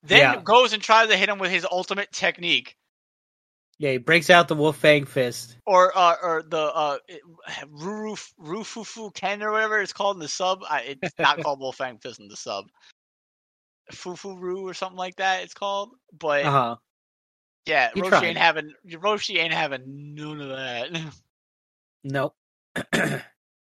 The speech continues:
Speaker 2: Not whatsoever. And he does that, like, like, that wind attack, like you said.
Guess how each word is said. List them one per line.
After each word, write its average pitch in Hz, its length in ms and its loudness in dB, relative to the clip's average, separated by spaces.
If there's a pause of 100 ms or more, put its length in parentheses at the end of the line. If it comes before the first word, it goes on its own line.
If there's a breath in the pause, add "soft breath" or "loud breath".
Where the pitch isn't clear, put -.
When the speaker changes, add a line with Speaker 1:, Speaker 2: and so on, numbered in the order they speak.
(720)
Speaker 2:
Not 160 220 8
whatsoever. 147 540 6
And 147 200 2
he 151 80 4
does 160 260 6
that, 160 240 8
like, 143 340 6 (240)
like, 147 260 6
that 143 240 10
wind 160 320 6
attack, 139 440 2
like 135 180 -4
you 135 60 -8
said. 127 440 0